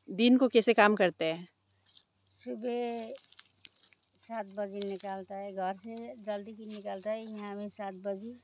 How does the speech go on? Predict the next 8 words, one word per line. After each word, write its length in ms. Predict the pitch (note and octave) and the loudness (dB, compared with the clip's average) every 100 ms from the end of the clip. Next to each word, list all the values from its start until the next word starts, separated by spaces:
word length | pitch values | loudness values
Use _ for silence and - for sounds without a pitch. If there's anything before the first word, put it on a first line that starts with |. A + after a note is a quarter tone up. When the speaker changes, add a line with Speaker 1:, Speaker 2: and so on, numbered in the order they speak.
| _ | _
Speaker 2:
पहुँचेगा, 440 | F#3+ F#3 F3+ G3 G3+ | -8 -8 -8 -12 -14
तब 260 | - G3 F3+ _ _ _ _ _ _ _ | -10 -12 -12 _ _ _ _ _ _ _
ग्यारह 320 | G#3+ G#3+ G#3+ | -6 -6 -6
बजे 320 | F#3+ G3+ G3+ | -8 -8 -8
खाना 300 | E3+ F#3+ G3 | -10 -8 -8
खाने 320 | F#3+ G3 F#3+ F#3 | -8 -8 -6 -6
के 160 | G3 | -8
बाद 240 | F3 G3 | -8 -10